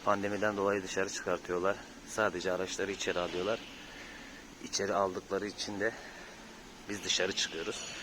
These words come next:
Ama servisin içi bu şekilde. İnsanlar çalışıyor.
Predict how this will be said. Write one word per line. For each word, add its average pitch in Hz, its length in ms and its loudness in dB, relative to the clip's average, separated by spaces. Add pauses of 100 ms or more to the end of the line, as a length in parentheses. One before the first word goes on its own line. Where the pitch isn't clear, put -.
(400)
Ama 127 140 2
servisin 131 460 4
içi 131 160 -2
bu 131 60 -2
şekilde. 95 480 0 (120)
İnsanlar 101 520 -2
çalışıyor. 90 580 0